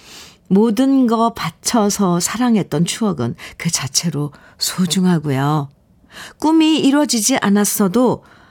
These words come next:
무지개 같은 꿈을 가슴에 품고 살았던 청춘의 기억도 우리 인생의 귀한 기억이죠. <laughs> 너무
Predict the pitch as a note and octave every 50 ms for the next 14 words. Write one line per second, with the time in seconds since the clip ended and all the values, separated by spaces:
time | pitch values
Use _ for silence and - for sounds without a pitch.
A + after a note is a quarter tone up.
0 | _ _ - G3 G3 G#3+ G3+ A3 C4 C#4 E4 D#4 F4 D#4+ D#4 - - A#3+ A3+ -
1 | C4 B3 A3+ F#3+ F3+ F#3 G3+ A3 - G3 F3+ - - F3+ E3 E3 - - - A3+
2 | A3 - - F#3+ F#3 - - G3 F#3 D3+ - - - C3 B2 - - - _ _
3 | _ _ _ _ _ _ _ _ _ _ - - - - B3+ G#3+ - - - -
4 | A#2 D3 - - - F#3+ F3 D#3+ - _ - E3 E3+ F#3+ A3+ C#4+ - - _ _
5 | _ _ _ - - - - - - G3+ A3 A#3 A#3+ A3 A3 A#3 A3+ - C4+ B3+
6 | A3 F#3+ D#3+ C#3+ D3 C#3+ - _ _ _ _ _ _ _ _ _ _ - - -
7 | - E3+ D#3+ A#2+ C#3+ C3+ - - F3+ E3 D#3+ - - - - - - - - _
8 | _ _ _ - - F#3 E3+ E3 D#3+ C3+ - - _ _ _ _ _ _ _ _
9 | _ - _ _ _ _ _ _ _ _ _ - - - - - - - - D#3
10 | E3+ F#3+ G#3 A#3 A#3+ G#3+